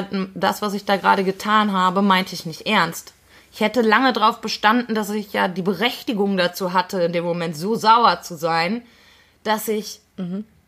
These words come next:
Speaker 1: gemein wurde. Aber das gibt
Speaker 2: Mhm.
Speaker 1: dazu keine Berechtigung. Die ist einfach nicht da. Also, weil es bringt
Speaker 2: Mhm.
Speaker 1: dir nichts, außer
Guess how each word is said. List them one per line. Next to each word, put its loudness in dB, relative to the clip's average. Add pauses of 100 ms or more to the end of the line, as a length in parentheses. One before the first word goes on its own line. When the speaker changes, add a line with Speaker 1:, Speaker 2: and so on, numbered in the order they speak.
(380)
Speaker 1:
gemein 2
wurde. -4 (680)
Aber 2
das -4
gibt -12
Speaker 2:
Mhm. -4
Speaker 1:
dazu -4
keine -8
Berechtigung. -12
Die -10
ist -8
einfach -4
nicht -4
da. 6 (320)
Also, -6 (200)
weil 0
es -4
bringt 2
Speaker 2:
Mhm. -10
Speaker 1:
dir 2
nichts, -6
außer 4